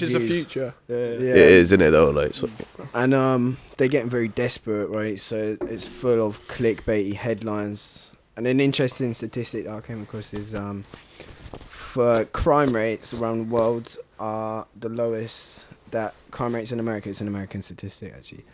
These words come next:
Speaker 2: are at the lowest in, that they have been for the last twenty-five years.
Speaker 1: Wow.
Speaker 2: But reports of crime rates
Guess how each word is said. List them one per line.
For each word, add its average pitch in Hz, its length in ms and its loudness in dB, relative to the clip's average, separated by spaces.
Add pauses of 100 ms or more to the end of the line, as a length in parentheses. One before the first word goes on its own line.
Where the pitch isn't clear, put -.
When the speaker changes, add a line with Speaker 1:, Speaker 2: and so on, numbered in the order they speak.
(680)
Speaker 2:
are 110 440 -2 (220)
at 104 220 -6
the 113 80 -4
lowest 117 840 -2 (220)
in, 107 720 -10
that 113 160 -8
they 113 80 -10
have 107 140 -8
been 104 220 -10
for - 100 -16
the 110 80 -8
last 101 300 -8
twenty-five 101 640 -10
years. 98 420 -10 (160)
Speaker 1:
Wow. 131 180 0
Speaker 2:
But 117 120 2
reports 120 760 -2 (380)
of 98 160 -10
crime 104 320 -6
rates 107 420 -8